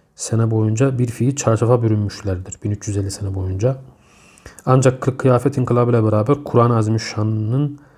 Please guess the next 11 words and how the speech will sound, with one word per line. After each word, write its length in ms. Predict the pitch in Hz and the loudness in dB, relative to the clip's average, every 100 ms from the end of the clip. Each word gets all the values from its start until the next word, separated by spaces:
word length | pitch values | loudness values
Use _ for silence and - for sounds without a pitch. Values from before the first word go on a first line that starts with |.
| _ _ | _ _
kadınlara 460 | - 113 117 120 120 | 0 2 4 4 2
farz 280 | 123 123 - | 2 -2 -2
kıldığı 320 | 117 113 110 | -6 -4 -4
bu 80 | 110 | -4
tesettür-ü 480 | 107 120 113 117 | -2 -2 -2 -6
şer'i 300 | 107 113 117 | -2 0 2
olan 200 | 120 110 | 2 0
çarşaf 460 | 104 - 104 143 - | -2 -2 0 -2 -2
kaldırıldı. 540 | - 113 110 104 113 | -2 0 0 -2 0
Onun 160 | 135 117 | 2 2
yerine 420 | 117 107 113 139 | 2 2 2 2